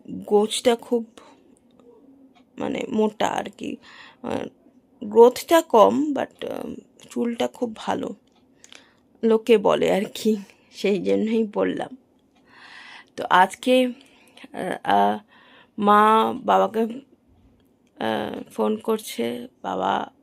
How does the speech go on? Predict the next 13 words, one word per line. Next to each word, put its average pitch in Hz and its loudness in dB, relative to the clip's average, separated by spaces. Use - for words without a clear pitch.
ফোন 233 2
ধরছে 202 -4
না। - -12
সকালবেলা 196 0
উঠেই 208 -4
দেখছি 208 -8
এরকম 208 -2
পরিস্থিতি। - -10
কেন 233 -6
না, 226 -4
কি 254 2
রান্না 247 4
করবে, 185 -4